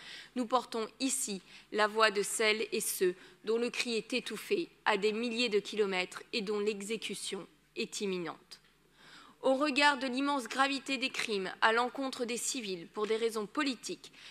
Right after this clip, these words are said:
nous sommes incontestablement devant des crimes contre l'humanité selon la définition du statut de Rome institué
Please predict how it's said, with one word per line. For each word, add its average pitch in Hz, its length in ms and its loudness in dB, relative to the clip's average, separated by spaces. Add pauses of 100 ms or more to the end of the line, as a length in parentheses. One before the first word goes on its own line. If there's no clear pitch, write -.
(140)
nous 220 120 -4
sommes 196 380 0 (100)
incontestablement 269 1040 -2 (460)
devant 233 260 2
des 226 140 6
crimes 269 300 -2
contre 226 300 -2
l'humanité 247 760 0
selon 220 320 -4
la 196 120 2
définition 254 840 -2 (260)
du 208 100 -6
statut 247 440 -2
de 233 80 2
Rome 208 340 2 (160)
institué 247 640 -2